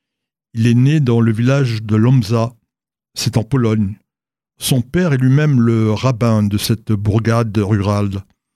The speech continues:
Le rabbin Joël Leib Halevi Herzog arrive à Paris en mille neuf cent quatorze et il va devenir le premier rabbin de la synagogue de la rue Pavée. Elle est à deux pas de la rue des Rosiers.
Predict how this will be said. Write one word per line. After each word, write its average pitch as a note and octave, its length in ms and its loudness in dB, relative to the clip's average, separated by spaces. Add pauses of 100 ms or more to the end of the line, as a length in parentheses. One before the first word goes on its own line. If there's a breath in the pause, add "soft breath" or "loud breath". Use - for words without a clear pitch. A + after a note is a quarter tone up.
(500)
Le A2+ 160 0
rabbin B2+ 440 0
Joël C3 300 0
Leib C3+ 260 -2
Halevi A#2 360 0
Herzog C3+ 640 -2 (460)
arrive C3 280 2
à C3 60 0
Paris D3 380 0
en A2+ 240 2
mille A2+ 160 4
neuf B2+ 120 0
cent C3+ 120 -2
quatorze C3+ 640 -4 (800)
et C3 80 0
il B2+ 140 0
va E3 120 0
devenir C#3 460 0
le A#2+ 100 2
premier D3 320 -2
rabbin C3+ 480 0
de A#2 220 0
la G#2+ 260 0
synagogue B2+ 680 -2
de G#2+ 100 -4
la A2 80 2
rue A#2+ 100 2
Pavée. G#2+ 480 -2 (1000)
Elle A#2 120 0
est B2 160 -2
à A#2+ 80 -2
deux C3 160 0
pas C#3 260 -4
de A2+ 160 -2
la G#2+ 120 2
rue A#2 140 0
des A2 120 0
Rosiers. G#2 420 0